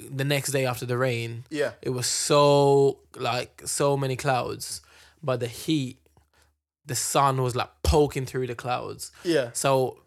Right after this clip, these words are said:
Speaker 1: because the clouds are creating a protection,
Speaker 2: Yeah.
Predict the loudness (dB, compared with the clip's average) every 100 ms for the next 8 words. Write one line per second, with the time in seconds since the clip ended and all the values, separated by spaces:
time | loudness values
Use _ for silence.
0 | -8 -6 2 4 4 0 0 2 2 0
1 | -6 -4 0 0 -2 -6 -10 -18 _ -14
2 | -10 -6 -4 -4 -4 -12 -14 -18 _ 0
3 | 0